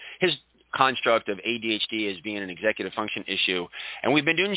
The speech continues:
shows individually on what he calls his different, uh, uh, executive functioning tools are self-awareness, self-restraint,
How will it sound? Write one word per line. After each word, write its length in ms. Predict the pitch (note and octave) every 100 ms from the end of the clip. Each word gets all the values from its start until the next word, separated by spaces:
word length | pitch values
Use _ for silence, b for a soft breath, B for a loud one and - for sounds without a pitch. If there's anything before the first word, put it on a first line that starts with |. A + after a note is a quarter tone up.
| -
shows 280 | E3+ D#3 A#2+
individually 1000 | C3 C#3+ A#2+ A2 A#2+ A#2+ A2 G#2+ F#2+ F2+
on 600 | G2+ G#2 G#2 G2+ F#2+ F#2+ _
what 160 | G2+ G#2+
he 100 | A#2+
calls 240 | B2+ G2+
his 140 | F2+ D#2+
different, 380 | G#2 G#2 F2 -
uh, 240 | E2+ D2 _ _
uh, 220 | - - - - B B
executive 360 | G2 A2+ A2+ G2+
functioning 300 | G#2+ - E2+
tools 220 | G#2 F#2
are 100 | G2 F#2
self-awareness, 560 | A#2+ A#2+ B2 G2+ G2 F#2+ -
self-restraint, 760 | F#2+ - F2 - C3+ B2 A2+